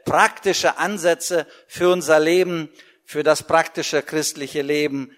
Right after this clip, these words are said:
mit drinnen. Deswegen denke ich, wird es eine segensreiche Zeit für uns alle sein, die wir dann durch den Kolosserbrief gehen werden.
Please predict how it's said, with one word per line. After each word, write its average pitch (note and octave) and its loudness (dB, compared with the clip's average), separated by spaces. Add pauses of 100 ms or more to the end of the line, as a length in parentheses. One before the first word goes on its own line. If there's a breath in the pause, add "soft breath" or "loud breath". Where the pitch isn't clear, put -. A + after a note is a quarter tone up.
mit F3+ 0
drinnen. F3 0 (1000 loud breath)
Deswegen G#3 2 (240 soft breath)
denke G3+ -2
ich, F#3 -4
wird F3+ -2
es F3 -2
eine E3+ -4
segensreiche E3+ 0
Zeit D#3 -2
für D3 -4
uns D#3 -2
alle E3 0
sein, E3+ 2 (440 soft breath)
die C#3 -16
wir E3+ 0
dann D#3+ 0
durch E3+ 0
den D3+ -12
Kolosserbrief D3 -2
gehen C3+ -6
werden. A#2 -4